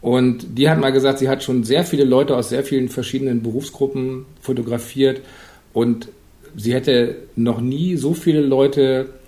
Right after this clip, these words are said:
erlebt, die über Eleganz und Schönheit sprechen, wie im Kreis der Mathematikerinnen und Mathematiker. Und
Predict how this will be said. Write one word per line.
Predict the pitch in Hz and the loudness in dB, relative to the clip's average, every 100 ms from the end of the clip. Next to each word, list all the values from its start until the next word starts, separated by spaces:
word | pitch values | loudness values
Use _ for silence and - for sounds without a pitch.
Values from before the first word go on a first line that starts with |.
| - - - - - | -20 -20 -20 -20 -12
erlebt, | - 120 117 131 135 135 | -4 0 4 4 2 0
die | 123 | 0
über | 120 117 117 107 - | 0 0 0 0 0
Eleganz | 120 110 113 147 | -2 0 -2 -2
und | 131 117 | -4 -6
Schönheit | - 151 147 113 104 | -2 -2 0 -2 -4
sprechen, | - - 107 - 127 110 | -6 -4 -4 -2 -4 -4
wie | 113 120 123 | -4 -2 -2
im | 113 - 110 | -4 -4 -4
Kreis | 107 110 110 - | -4 -4 -4 -4
der | 110 | -4
Mathematikerinnen | 107 110 110 113 107 113 110 107 | -4 -4 -4 -6 -8 -8 -6 -6
und | 104 | -6
Mathematiker. | 98 95 95 101 92 - - - - - - - - - - | -8 -8 -8 -10 -12 -16 -20 -20 -20 -20 -20 -20 -20 -20 -10
Und | 104 107 104 | -4 -4 -4